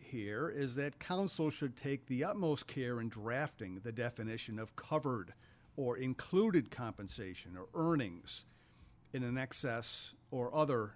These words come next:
non-qualified retirement plan. The issue, as I said, of whether certain payments should be treated as covered compensation or earnings under plans has been creating litigation uh, I'm telling you,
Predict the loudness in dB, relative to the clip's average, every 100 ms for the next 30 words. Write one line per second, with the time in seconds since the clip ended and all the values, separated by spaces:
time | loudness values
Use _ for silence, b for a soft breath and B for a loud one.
0 | -4 0 2 0 -2 -4 -4 -4 -4 -6
1 | -4 -2 0 0 -4 -12 -12 -14 -18 -20
2 | B B B B B B B B -2 2
3 | 4 2 2 4 4 2 4 6 6 4
4 | 0 2 2 0 -2 -2 -2 -4 0 2
5 | 2 0 0 -2 -4 -4 -2 0 0 -2
6 | -6 -8 -8 -4 -2 -2 -6 -4 -2 -2
7 | -4 -4 -6 -8 -4 -2 -2 -4 -4 0
8 | 2 4 2 2 -2 -6 -4 -6 -8 -8
9 | -4 -2 0 -2 0 -2 0 -2 -2 0
10 | 2 4 4 2 2 0 2 0 0 0
11 | -2 -2 B B B B -10 -6 -4 -2
12 | -4 0 2 2